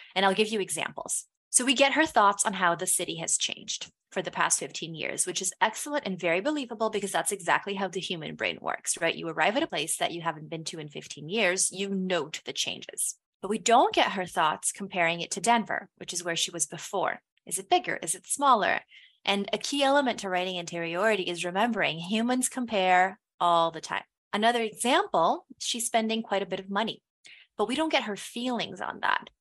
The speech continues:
Money is something that triggers feelings in characters.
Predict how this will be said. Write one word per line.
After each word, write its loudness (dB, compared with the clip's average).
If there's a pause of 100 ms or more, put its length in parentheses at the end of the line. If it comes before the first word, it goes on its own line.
(160)
Money 6
is -2
something -2
that -2
triggers -2
feelings -2
in -8
characters. -6